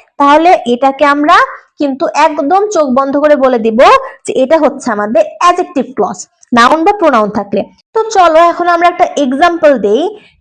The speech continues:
যে, "It's a mystery where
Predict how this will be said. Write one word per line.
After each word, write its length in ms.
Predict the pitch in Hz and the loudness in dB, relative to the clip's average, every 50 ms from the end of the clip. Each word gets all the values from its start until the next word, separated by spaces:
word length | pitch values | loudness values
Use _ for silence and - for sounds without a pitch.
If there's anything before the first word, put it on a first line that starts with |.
| _ - 247 240 | _ -6 -4 -2
যে, 440 | 214 254 269 269 262 - - 269 - - - 320 | 0 2 4 4 4 2 0 -6 -14 -10 -4 0
"It's 580 | 349 392 466 480 - - - - - - 262 247 | 2 2 2 2 0 -4 -14 -8 -2 0 2 4
a 160 | 247 262 277 | 4 4 2
mystery 760 | 285 285 320 359 381 - - - - 427 415 392 392 403 440 453 453 440 440 - _ _ _ _ _ _ - 285 | 2 0 -2 -2 -4 -6 -6 -2 0 0 2 2 2 2 2 2 0 -4 -10 -14 _ _ _ _ _ _ -2 2
where 340 | 294 302 339 381 403 453 | 4 4 6 6 4 4